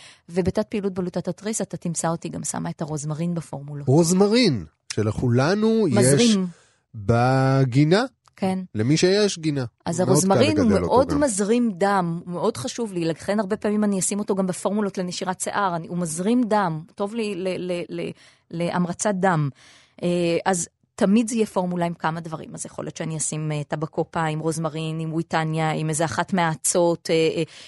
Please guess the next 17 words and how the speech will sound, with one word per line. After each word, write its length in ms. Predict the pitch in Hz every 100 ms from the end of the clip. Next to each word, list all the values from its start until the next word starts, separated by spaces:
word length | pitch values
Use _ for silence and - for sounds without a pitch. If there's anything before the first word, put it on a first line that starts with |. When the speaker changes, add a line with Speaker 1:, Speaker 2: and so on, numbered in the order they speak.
| -
Speaker 1:
וכמובן 680 | 185 - 208 190 170 185 233
שאם 200 | 240 233
בן 140 | 214 202
אדם 240 | 180 196
מדווח 560 | 226 180 156 202 220 -
שיש 380 | 185 180 196
לו, 240 | 233 220 196
אה, 200 | 170 165
דיכאון 520 | 151 165 - - 180
או 40 | 247
חרדות, 640 | - 156 151 165 294 - - _ -
אני 140 | 165
לא 100 | 180
אתעלם 340 | 254 196 190
מזה. 220 | 233 196 160 - _
אני 260 | 123 113 123
Speaker 2:
אומגה? 300 | 131 170